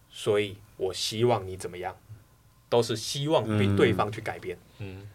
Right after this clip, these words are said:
Speaker 1: 而并不是因为我爱你，爱这个家，所以我愿意做出什么改变。那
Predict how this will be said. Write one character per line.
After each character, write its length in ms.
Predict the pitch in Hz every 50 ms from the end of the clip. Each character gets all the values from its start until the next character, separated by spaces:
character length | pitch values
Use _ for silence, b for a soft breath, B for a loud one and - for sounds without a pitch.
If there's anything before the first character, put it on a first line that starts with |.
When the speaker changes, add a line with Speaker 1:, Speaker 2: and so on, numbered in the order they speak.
| - -
Speaker 1:
而 120 | 117 113
并 220 | 113 - 143 123
不 100 | 113 113
是 240 | 110 - 127 117 110 -
因 160 | - 123 127 143
为 120 | 147 127
我 220 | 107 98 98 - - -
爱 240 | - 147 135 110
你， 160 | 98 92 87 -
爱 180 | - 120 113
这 140 | 107 - 117
个 100 | 107 98
家， 320 | - - - 107 101 107 110
所 300 | - - - - 107 110
以 160 | 117 120 123 120
我 260 | - 117 101 92 90 -
愿 200 | 143 143 135 110 -
意 200 | 139 131 107 98 98 - _ _ _ _ -
做 200 | - 143 104 95
出 180 | - - 98
什 140 | 92 - 101
么 160 | - - - - b b b b b
改 160 | - 85 85 -
变。 200 | - 110 98 - - - - - _ _ _ _ _ _ _ _ _ _
那 360 | - 143 123 113 107 104 104